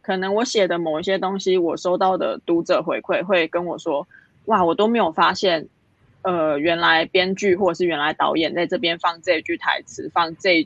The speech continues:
个场景有这个用意，或者是他对这个人物角色，可能原本只是以为的呃，表面上的样子，但没想到因为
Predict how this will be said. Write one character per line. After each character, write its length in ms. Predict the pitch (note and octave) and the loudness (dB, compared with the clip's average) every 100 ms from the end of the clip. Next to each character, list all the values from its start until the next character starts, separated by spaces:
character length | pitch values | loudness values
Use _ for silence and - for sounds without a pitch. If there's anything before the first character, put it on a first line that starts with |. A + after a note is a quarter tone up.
| - | 0
个 260 | - E2+ - | -2 -2 -4
场 320 | - D3+ D#3 | -8 -6 -6
景 220 | E3+ D#3+ | -4 -4
有 140 | C#3+ F2+ | -4 -6
这 100 | - | -2
个 140 | F3 | 0
用 220 | D3+ F3 - | 2 2 0
意， 180 | - E3+ - | -4 -6 -2
或 220 | G3+ F3+ | 0 0
者 100 | D3+ | -2
是 140 | - | -4
他 200 | G3+ G#3+ | -2 -2
对 160 | G#3+ G#3 | 0 0
这 200 | G3+ F#3+ | 0 0
个 100 | F3 | 2
人 160 | D#3 E3 | 0 2
物 140 | F#3+ | 2
角 220 | F3 C#3 | 2 -2
色， 180 | - F#3 E3+ | -2 -4 -4
可 180 | G#3 | -4
能 140 | F#3 F#3+ | -4 -2
原 180 | G#3+ C4+ | -2 0
本 140 | A3 | -2
只 100 | - | -4
是 200 | - G#3 | -6 -6
以 160 | E3 D3+ | -4 -2
为 220 | D3 C#3 | 0 0
的 280 | C#3+ C3+ - _ _ - _ - | 2 0 -2 _ _ -20 _ 0
呃， 200 | F3 D3 | 2 4
表 220 | F#3+ D#3 | 4 4
面 220 | A3 A#3+ | 2 2
上 200 | B3 G#3 | 0 0
的 100 | E3 | 2
样 240 | F#3 E3+ | 2 2
子， 160 | D#3+ - | -2 -6
但 140 | G#3 G3 | -4 -2
没 180 | E3 | -2
想 240 | F#3 F3+ D3+ | -4 -6 -2
到 180 | F3+ E3+ | -2 -2
因 200 | G3 G3 | -2 0
为 300 | G3+ F#3 E3 | 2 0 -2